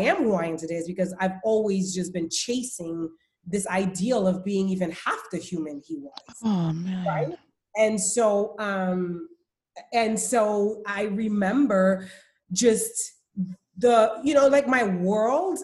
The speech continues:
Speaker 1: like, you know, people say, you know, "My world crumbled around me."
Speaker 2: Mm-hmm,
Speaker 1: Like, you
Speaker 2: mm-hmm.
Speaker 1: have to experience that to understand what somebody says. Like, my world literally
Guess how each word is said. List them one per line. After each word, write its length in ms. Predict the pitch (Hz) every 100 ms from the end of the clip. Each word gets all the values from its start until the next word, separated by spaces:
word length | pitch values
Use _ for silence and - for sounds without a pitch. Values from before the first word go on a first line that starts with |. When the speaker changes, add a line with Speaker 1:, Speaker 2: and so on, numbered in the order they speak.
| -
Speaker 1:
like, 180 | 311 330
you 160 | 330
know, 140 | 440 440
people 320 | 339 254 233
say, 260 | - 240 233
you 160 | 202
know, 80 | 214
"My 140 | 202
world 400 | 180 165 220 214
crumbled 500 | - 196 185 208 220
around 400 | 226 220 220 226
me." 260 | 226 240 262
Speaker 2:
Mm-hmm, 540 | 254 247 208 240 247 277
Speaker 1:
Like, 220 | 320 220
you 100 | 269
Speaker 2:
mm-hmm. 100 | 269
Speaker 1:
have 220 | - - -
to 100 | 554
experience 840 | 539 - - 269 285 262 220 214 190
that 240 | 202 196
to 140 | - 214
understand 400 | 208 196 208 190
what 120 | 185
somebody 320 | 185 180 165
says. 200 | 165 185
Like, 100 | 247
my 140 | 294 320
world 280 | 339 226 185
literally 840 | 196 202 233 - 180 165 151 151